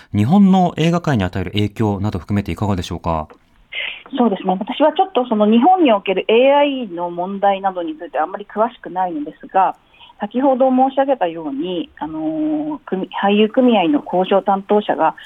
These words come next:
Speaker 2: すべての組合員が持続可能なキャリアを築くことができるようになるということを目標に契約更改を進めていたということで、
Speaker 1: うん。
Speaker 2: 日本でも、あのー、日本映画制作適正化に-、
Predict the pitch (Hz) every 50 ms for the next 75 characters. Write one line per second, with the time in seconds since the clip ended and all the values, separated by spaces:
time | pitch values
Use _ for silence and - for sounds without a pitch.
0 | - - - - - - 262 254 311 302 269 240 214 185 - - 170 175 185 196
1 | 196 196 175 165 156 143 147 151 147 156 156 196 202 - - - 220 208 208 208
2 | 208 214 208 - - 247 226 214 175 156 - - 151 151 196 - _ - 190 180
3 | 165 156 156 147 143 143 - 185 180 170 160 151 156 156 175 185 180 156 - -
4 | _ - - - 220 226 240 262 269 285 302 285 - - - 165 160 151 151 -
5 | 151 - 185 170 170 170 165 175 170 147 _ _ - - - - _ - - 185
6 | 175 175 170 170 170 _ - 175 170 165 165 _ - - 170 156 - - - -
7 | - - - 170 - 175 170 165 160 165 165 - 156 - 143 143 151 147 - 160
8 | - 156 127 - 165 170 151 - 95 92 92 90 80 73 69 _ _ - 208 208
9 | 285 339 392 339 240 175 165 160 151 135 - - - 156 156 156 156 156 151 156
10 | 160 170 175 196 262 269 240 160 - - 180 202 208 226 233 226 - 240 220 220
11 | 220 - 214 214 - - - 202 202 - - 311 220 208 - - 208 208 202 -